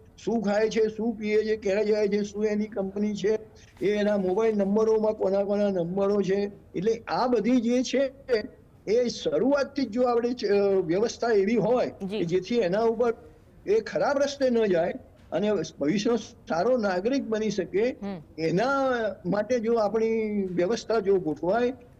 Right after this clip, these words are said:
Speaker 1: તો જ આ જે સાગરભાઈએ એમ કહ્યું એમ કે તો જ આ રોકી શકાશે.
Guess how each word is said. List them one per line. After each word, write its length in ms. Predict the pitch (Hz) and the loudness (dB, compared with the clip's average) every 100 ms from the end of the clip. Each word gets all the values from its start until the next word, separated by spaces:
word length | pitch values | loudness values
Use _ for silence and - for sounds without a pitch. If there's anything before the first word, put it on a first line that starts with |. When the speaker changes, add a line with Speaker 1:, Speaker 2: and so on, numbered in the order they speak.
| - | -2
Speaker 1:
તો 220 | 196 269 | 0 2
જ 80 | 262 | 2
આ 380 | 247 247 220 160 | 0 -2 -4 -4
જે 300 | 180 214 214 | 0 0 0
સાગરભાઈએ 560 | - 185 214 208 208 208 | -4 0 2 2 2 2
એમ 140 | 220 | 0
કહ્યું 380 | 220 185 214 220 | -2 -2 0 2
એમ 140 | 202 185 | 0 -2
કે 360 | - - 175 | -12 -6 -6
તો 340 | 175 175 226 269 | -2 0 2 2
જ 80 | |
આ 140 | 254 254 | 2 2
રોકી 300 | 233 226 247 | 0 0 -2
શકાશે. 600 | 240 240 240 254 262 | 0 0 0 2 0